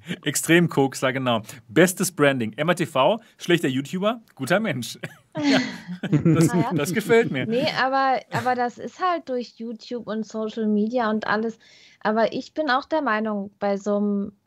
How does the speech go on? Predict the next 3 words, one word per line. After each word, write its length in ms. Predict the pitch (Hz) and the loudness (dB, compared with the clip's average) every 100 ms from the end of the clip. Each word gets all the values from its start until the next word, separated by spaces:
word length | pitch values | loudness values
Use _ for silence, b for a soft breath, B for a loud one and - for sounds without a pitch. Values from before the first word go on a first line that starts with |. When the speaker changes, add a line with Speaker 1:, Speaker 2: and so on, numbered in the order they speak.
| _ _ _ | _ _ _
Speaker 2:
Story-Game 960 | - - 214 247 302 233 190 180 220 277 _ _ _ _ _ | -20 -2 0 2 -2 0 -2 0 -4 -8 _ _ _ _ _
kann 220 | - 214 | -6 -4
man 440 | 226 233 247 247 | 0 0 -2 -6